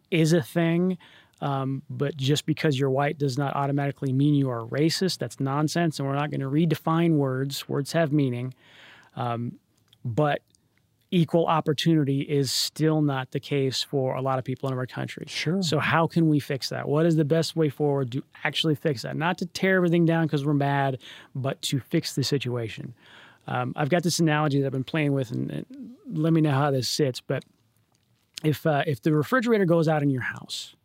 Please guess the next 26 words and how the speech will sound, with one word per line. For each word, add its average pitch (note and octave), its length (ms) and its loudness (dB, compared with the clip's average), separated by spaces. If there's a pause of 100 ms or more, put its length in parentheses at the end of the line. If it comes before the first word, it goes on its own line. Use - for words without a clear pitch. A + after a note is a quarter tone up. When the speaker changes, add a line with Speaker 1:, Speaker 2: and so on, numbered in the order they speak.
(380)
Speaker 1:
right, A#2+ 320 -8 (600)
and C#3+ 220 0
maybe E3 220 4
some G3+ 180 2
of G3 60 4
your F3 80 4
food G3 260 2
spoils, G3 560 2
and, D#3 160 2
and D#3+ 140 2
maybe E3 200 4
for E3+ 120 -6
whatever F3+ 240 0
reason E3 300 4
you D#3+ 100 4
didn't D#3+ 240 2
notice, D3+ 360 2
and D3 160 2
you, C#3 200 -2
you D3+ 160 -2
eat E3+ 180 0
something D#3+ 460 0
and D3+ 180 2
you C#3+ 80 4
get D3 220 0
sick, - 460 -2